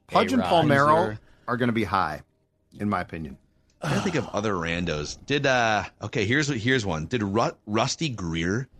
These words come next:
Speaker 3: remember that left fielder from, like,
Speaker 1: Oh,
Speaker 3: the
Speaker 1: yeah.
Speaker 3: nineties? Did
Speaker 1: Yeah,
Speaker 3: Rusty
Speaker 1: outfielder.
Speaker 3: Greer win a Gold Glove?
Speaker 1: I don't remember. I don't remember that, but yes, he definitely, uh, I do remember him.
Speaker 3: Why do I feel like
Speaker 2: Kinsler.
Speaker 3: Rusty Greer won a Gold Glove?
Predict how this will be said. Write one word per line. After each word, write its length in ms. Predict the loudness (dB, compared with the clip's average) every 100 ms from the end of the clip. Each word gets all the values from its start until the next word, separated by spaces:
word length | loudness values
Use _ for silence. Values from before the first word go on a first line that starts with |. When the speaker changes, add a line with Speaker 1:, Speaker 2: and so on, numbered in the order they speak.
| -4
Speaker 3:
remember 200 | -2 0
that 160 | 0 0
left 240 | -2 -2
fielder 380 | -2 0 0 -2
from, 160 | -2
like, 140 | -2 0
Speaker 1:
Oh, 40 |
Speaker 3:
the 80 | 0
Speaker 1:
yeah. 60 | -2
Speaker 3:
nineties? 380 | -2 -2 -4
Did 80 | -8 -20 _ -4
Speaker 1:
Yeah, 160 | -2 0
Speaker 3:
Rusty 300 | 0 0 -2
Speaker 1:
outfielder. 100 | 2
Speaker 3:
Greer 180 | 2 2
win 100 | 0
a 60 | 0
Gold 220 | -2 -2
Glove? 260 | -4 -6 -12 _ -20 -20
Speaker 1:
I 60 | -10
don't 140 | -6 -4
remember. 340 | -4 -6 -8 _ -6
I 80 | -2
don't 80 | 2
remember 240 | 2 4
that, 240 | 4 2 -2
but 120 | -6
yes, 200 | -6 -8
he 80 | -6
definitely, 560 | -6 -4 -4 -4 -4
uh, 80 | -6
I 80 | -8
do 120 | -6
remember 280 | -6 -6 -10
him. 220 | -14 -16 -18 _ _ _ _ _ -20 -20 -20 -20 -20 _ _ _ _ _ _ _ _ _ _ -20 -10
Speaker 3:
Why 100 | -6
do 60 |
I 20 | -4
feel 100 | -6
like 120 | -8
Speaker 2:
Kinsler. 140 | -8
Speaker 3:
Rusty 360 | -8 -10 -14 -16
Greer 300 | -12 -10 -10
won 160 | -12
a 60 | -16
Gold 240 | -16 -16
Glove? 260 | -16 -16